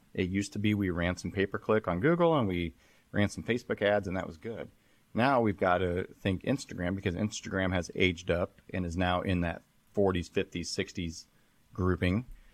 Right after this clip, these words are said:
And because they've changed and they're really focused on video, and this place I'm talking about does, like, event bookings and things like that.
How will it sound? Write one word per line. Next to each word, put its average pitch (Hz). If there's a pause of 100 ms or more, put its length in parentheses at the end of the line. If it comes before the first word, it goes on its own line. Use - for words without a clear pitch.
(380)
And 95
because 95
they've 90
changed 90
and 85
they're 85
really 90
focused -
on 82
video, 98
and 87 (140)
this 95
place -
I'm 90
talking 98
about 87
does, 87
like, 85
event 90
bookings 85
and 82
things 90
like -
that. 117